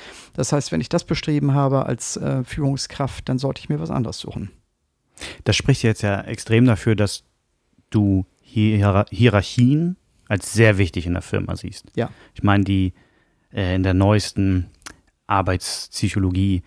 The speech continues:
Speaker 2: ist es ja immer so, man möchte Führungs- oder Hierarchien glätten.
Speaker 1: Mhm.
Speaker 2: Und, ähm, ist ja bei einigen ja das Bestreben, das bestenfalls komplett zu glätten.
Speaker 1: Mhm.
Speaker 2: Würdest
Speaker 1: Es
Speaker 2: du dem komplett widersprechen und sagen, weil das,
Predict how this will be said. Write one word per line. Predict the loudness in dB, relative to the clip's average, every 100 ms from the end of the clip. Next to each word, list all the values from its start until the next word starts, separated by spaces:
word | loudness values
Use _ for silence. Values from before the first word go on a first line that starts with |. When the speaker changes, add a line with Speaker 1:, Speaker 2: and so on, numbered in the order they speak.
| _ _ _
Speaker 2:
ist | -8
es | -4
ja | 0
immer | 2 2
so, | 0 -2 -4 -4
man | -2 0
möchte | 0 -2 -2 -2
Führungs- | -2 0 0 -2 -6 -8 -4
oder | -4
Hierarchien | 0 0 0 -2 0 0 0
glätten. | 0 -2 -2 -10 -12 _ _
Speaker 1:
Mhm. | -4 -4 -6 _ _ _ _ _ -4
Speaker 2:
Und, | -4 0
ähm, | 0 -2 -4 _ _
ist | -10 -2
ja | 0 2
bei | 0 2
einigen | 2 2 2 0 0
ja | -2
das | -2 -4
Bestreben, | -6 -4 0 0 2 0
das | -2 0
bestenfalls | -2 0 -4 -2 -4 -4
komplett | -6 0 0 0
zu | -2
glätten. | -4 -4 -8 -18 _ _ _
Speaker 1:
Mhm. | -6 -4 -4 _ _ _ _ _ -20 -20 -20 -2 4
Speaker 2:
Würdest | 6
Speaker 1:
Es | 8
Speaker 2:
du |
dem | 6 6 6 2 -6 -4
komplett | -2 2 2 2
widersprechen | 2 2 2 2 2 4
und | 4
sagen, | 4 4 4
weil | 2
das, | 2 -4